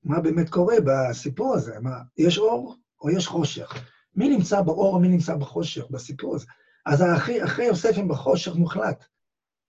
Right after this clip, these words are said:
הם לא יודעים כלום, הם לא מבינים בכלל מי... הם שולחו, באמת שולחו. מישהו שלח אותם, הם בכלל לא שולטים במצב שלהם. עוד מעט הם יוחזרו,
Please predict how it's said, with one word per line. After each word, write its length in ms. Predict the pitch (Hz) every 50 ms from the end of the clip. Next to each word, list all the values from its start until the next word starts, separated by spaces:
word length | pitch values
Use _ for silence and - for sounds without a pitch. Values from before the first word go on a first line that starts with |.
| _ _
הם 400 | - 175 220 233 226 208 196 185
לא 140 | 196 208 214
יודעים 240 | 196 175 208 190 170
כלום, 280 | - 202 220 214 180
הם 140 | 147 147 151
לא 60 | 165
מבינים 460 | 185 185 156 170 180 190 214 208 170 139
בכלל 460 | 131 - - - - 143 131 127 127
מי... 440 | 131 147 170 175 175 170 156 139 - _ _ _ _ _ _ -
הם 100 | 170 151
שולחו, 640 | 139 - - 208 196 170 - - 214 254 214 147
באמת 320 | 123 120 143 156 175 165 -
שולחו. 600 | - - 190 185 165 - - 233 240 185 - - _ _ _ _ _ _ _ _
מישהו 260 | 190 226 233 240 220
שלח 320 | 180 185 180 185 208 214 214
אותם, 300 | 208 175 135 127 110 - - - _ _
הם 120 | 160 180
בכלל 340 | 190 175 170 - 208 202 208
לא 100 | 202 196
שולטים 340 | 175 - 147 156 143 185 190
במצב 420 | 175 151 147 139 127 - 143 151
שלהם. 280 | 151 160 175 127 113 104 - _ _ _ _ _ _ _ _ _ _ _ _ _
עוד 160 | - 165 165
מעט 200 | 180 180 170 -
הם 300 | 180 175 165 156 156 165 -
יוחזרו, 840 | - 151 180 202 185 - 175 156 143 170 175 170 196 208 185 -